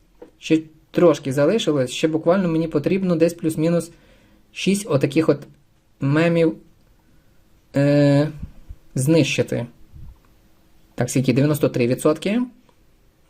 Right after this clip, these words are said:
Можна ще оці о ящички трошки, е, поламати, і я думаю, що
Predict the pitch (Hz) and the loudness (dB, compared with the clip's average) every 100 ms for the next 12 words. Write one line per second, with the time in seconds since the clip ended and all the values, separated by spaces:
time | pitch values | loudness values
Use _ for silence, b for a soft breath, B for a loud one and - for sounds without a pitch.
0 | _ _ 156 156 151 151 147 147 156 151 | _ _ 0 0 0 2 0 4 4 6
1 | 131 131 165 208 165 - 127 127 - 127 | 4 4 -2 -2 -6 -6 -4 -4 -2 2
2 | 123 120 143 - 131 127 123 120 131 135 | 2 0 -4 2 4 6 4 4 2 4
3 | 160 208 156 120 131 135 156 170 139 147 | 2 2 2 0 0 2 4 4 4 2
4 | 151 143 - 151 151 | -2 -2 0 2 2